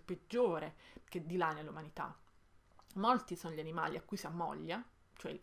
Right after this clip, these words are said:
altri vizi a cui di fatto la, l'avarizia si sposa, andando a peggiorare la situazione, e più saranno ancora infin che il veltro verrà, che la farà morir con doglia.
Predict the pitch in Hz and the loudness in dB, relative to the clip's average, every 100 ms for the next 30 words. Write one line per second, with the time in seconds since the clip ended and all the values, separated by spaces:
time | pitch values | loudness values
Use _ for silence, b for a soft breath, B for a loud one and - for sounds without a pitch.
0 | - 170 170 - 175 196 196 - 147 - | 4 4 4 -2 0 0 -2 -8 -8 -10
1 | B B B - - - 185 170 - 156 | B B B -10 -8 -2 -2 -2 0 0
2 | - 165 151 170 170 175 180 - - - | 0 -4 -4 -2 2 0 0 -8 -10 -12
3 | - 165 156 170 185 175 - 180 180 180 | -2 0 0 4 6 6 2 2 4 4
4 | 170 - - 156 - 180 - B B B | 2 0 -6 -8 -10 -10 -10 B B B
5 | B - - 370 226 202 233 294 - 185 | B -10 6 8 8 6 4 4 2 4
6 | 254 - 175 160 190 240 B B - 381 | 2 0 -4 -2 -2 -4 B B 4 6
7 | 196 175 - 170 160 147 151 - 302 311 | 8 4 2 -2 -2 -2 -2 2 2 6
8 | - 170 240 175 - 165 165 151 147 151 | 6 6 6 2 0 -4 -4 -4 -4 -6